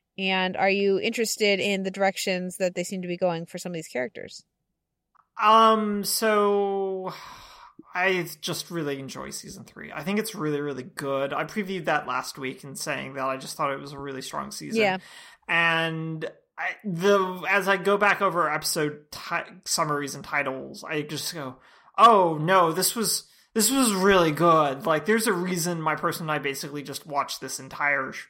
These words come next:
Speaker 2: season in a sitting. Um, not quite, but close, really close. And it's that it's really funny. Um, the episodes generally are, across the board, I generally think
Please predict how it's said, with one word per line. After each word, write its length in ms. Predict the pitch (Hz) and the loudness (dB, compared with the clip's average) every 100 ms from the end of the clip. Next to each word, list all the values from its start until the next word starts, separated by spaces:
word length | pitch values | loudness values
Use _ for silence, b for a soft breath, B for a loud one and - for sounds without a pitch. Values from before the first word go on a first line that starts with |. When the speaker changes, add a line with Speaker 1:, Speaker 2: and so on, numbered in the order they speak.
| _ | _
Speaker 2:
season 560 | - - 151 139 139 | -10 -6 -6 -6 -8
in 140 | 120 123 | -10 -10
a 60 | |
sitting. 480 | 123 147 139 120 107 B B B B B - | -8 -6 -6 -6 -12 B B B B B 2
Um, 840 | 160 156 151 147 147 139 139 151 | 4 6 2 0 -8 -12 -14 -12
not 220 | 175 214 214 | 2 4 4
quite, 460 | - 180 139 - | 4 6 6 0
but 140 | 147 - | -8 -6
close, 580 | - 143 123 - - - | -2 -2 -2 -8 -12 -8
really 300 | 175 165 147 | -2 0 -2
close. 580 | - 156 143 - - - B B B B - | -4 -6 -6 -4 -6 -6 B B B B -8
And 960 | 165 160 151 151 151 151 151 151 147 147 _ | -2 2 4 4 2 0 -4 -8 -10 -14 _
it's 580 | 180 190 185 190 - - | -4 0 0 0 -4 -6
that 320 | - 208 196 | 0 2 2
it's 320 | 196 175 - 175 | 2 -2 -6 -6
really 540 | 180 196 247 247 190 | -6 0 2 4 2
funny. 800 | - 202 196 190 190 196 190 - | 2 0 2 -2 -4 -6 -10 -2
Um, 760 | 160 165 160 156 156 156 156 151 - - | 2 4 4 2 -2 -6 -6 -6 -8 -10
the 240 | 160 180 | -6 -4
episodes 560 | 185 - 214 180 151 - | -2 0 0 0 -4 -4
generally 680 | 165 156 175 180 180 175 - | -2 0 0 0 0 -2 -2
are, 760 | 143 151 147 143 139 139 143 - | 0 4 4 4 2 0 -4 -8
across 380 | 165 - 262 - | -8 2 2 4
the 100 | 214 | -2
board, 300 | 160 165 151 | 0 0 2
I 80 | 139 | 0
generally 500 | 143 156 151 139 139 | -2 -4 -4 -6 -8
think 300 | - 151 143 | -8 -12 -14